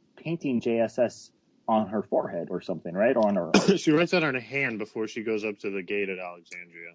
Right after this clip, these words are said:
Speaker 1: Yeah. Uh, s-, so anyhow, but the, the weird, the, the weird thing about the wolves, what I don't like is, so you see a bunch of these people run in and they start killing everyone. And what I don't like is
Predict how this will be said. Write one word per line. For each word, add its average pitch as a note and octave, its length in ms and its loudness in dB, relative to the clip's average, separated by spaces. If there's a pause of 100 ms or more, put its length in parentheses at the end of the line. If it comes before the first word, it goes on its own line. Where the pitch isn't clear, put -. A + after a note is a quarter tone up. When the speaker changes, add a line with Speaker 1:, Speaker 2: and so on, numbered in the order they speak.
Speaker 1:
Yeah. F#2 280 -2 (200)
Uh, A2+ 120 -2
s-, - 280 -8 (120)
so C3+ 240 6
anyhow, C3+ 320 6
but E3 160 6
the, F#3 80 10
the F3 120 8
weird, G#3+ 240 4
the, F#3 120 6
the D#3 160 -2
weird C4 280 4
thing G#3+ 180 2
about C#3+ 420 4
the B2+ 160 4
wolves, A2+ 600 4
what C3+ 140 -4
I A#2+ 80 2
don't C3+ 340 0
like G#2 300 -4
is, A#2+ 340 2 (300)
so - 140 0
you F3 160 6
see D#4 220 2
a G#3+ 60 8
bunch E3+ 320 4
of D3+ 100 0
these D3+ 200 -2 (340)
people C#3 540 4
run C#3+ 320 2
in B2+ 300 -2
and B2 260 2
they B2 100 4
start - 540 2
killing A3 480 0
everyone. F#2+ 720 -2 (400)
And D3+ 640 2
what C#3+ 240 4
I D#3 220 6 (340)
don't A3+ 300 4
like A#2 340 2
is C#3+ 240 0